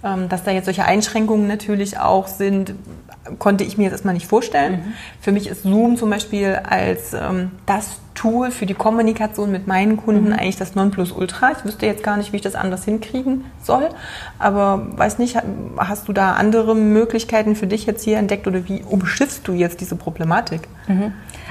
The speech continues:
Speaker 2: Also ich nutze Zoom auch. Ohne Zoom könnte ich hier nicht arbeiten.
Speaker 1: Mhm.
Speaker 2: Aber es gibt Mittel und Wege, wie man bestimmte Dinge dazwischen schalten kann und trotzdem dann arbeiten kann mit Zoom.
Speaker 1: Okay, sehr gut. Also so der Insider-Tipp.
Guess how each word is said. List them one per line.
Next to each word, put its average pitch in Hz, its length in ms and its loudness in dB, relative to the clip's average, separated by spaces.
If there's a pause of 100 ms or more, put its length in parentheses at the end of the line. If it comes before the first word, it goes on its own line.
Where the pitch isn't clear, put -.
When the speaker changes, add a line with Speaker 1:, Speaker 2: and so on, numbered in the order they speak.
(120)
Speaker 2:
Also 175 160 2
ich - 140 -2
nutze 214 220 -2
Zoom 196 240 0
auch. 208 300 4
Ohne 190 220 2
Zoom 208 200 4
könnte 190 240 0
ich 190 80 -4
hier 185 120 -2
nicht 175 180 -2
arbeiten. 254 440 2 (320)
Speaker 1:
Mhm. 202 60 -4 (260)
Speaker 2:
Aber 190 200 2
es - 140 -2
gibt 180 120 -4
Mittel 208 260 0
und 185 180 0
Wege, 196 600 0 (180)
wie 180 180 0
man 196 160 4
bestimmte 185 360 -2
Dinge 180 220 0
dazwischen 214 440 -2
schalten 185 420 2
kann 165 240 -2
und - 160 -4
trotzdem - 360 -4
dann 147 200 -2
arbeiten - 380 -6
kann - 200 -8
mit - 140 -8
Zoom. - 220 -8 (200)
Speaker 1:
Okay, 180 460 -8
sehr - 300 -6
gut. - 240 -10 (100)
Also 190 220 -10
so 175 100 -12
der 175 180 -6
Insider-Tipp. 190 680 -4